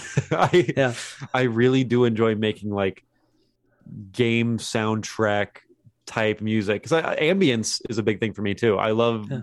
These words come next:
Speaker 1: playing with ambience. Um, where's I going with this? Yeah, they, they go hand in hand, and it's a very, um, it's very interesting to work in both mediums.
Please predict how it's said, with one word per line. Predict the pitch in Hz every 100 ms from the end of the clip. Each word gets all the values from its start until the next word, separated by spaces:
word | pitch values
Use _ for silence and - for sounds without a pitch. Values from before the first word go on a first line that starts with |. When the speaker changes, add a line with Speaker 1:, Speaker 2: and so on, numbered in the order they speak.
| -
Speaker 1:
playing | 113 110 107
with | 104
ambience. | 101 98 95 95 - _ _ _ _ _ _ _ -
Um, | - 78 80 - _ _ _ _ _ _ _ _ _ _ _ _ - - -
where's | 123 110
I |
going | 107 104
with | 98
this? | 95 - - _ _ - - - - _ _ _ _ _ _ _ _ _ _ _ - - _ _ _ _ _ _ _ _ _ _ _ _ _ -
Yeah, | 233 143
they, | 143
they | 143 147
go | 151 143
hand | 135
in | 120
hand, | 117 95 -
and | 113
it's | 110 113
a | 127
very, | 101 117 120 110 104
um, | 98 95 92 - _ _ _ _ _ _ _ - _ _ -
it's | -
very | 123 117
interesting | 107 110 98 107 98 92
to | 98
work | 98 -
in | 101
both | 90 95 -
mediums. | 98 95 95 101 -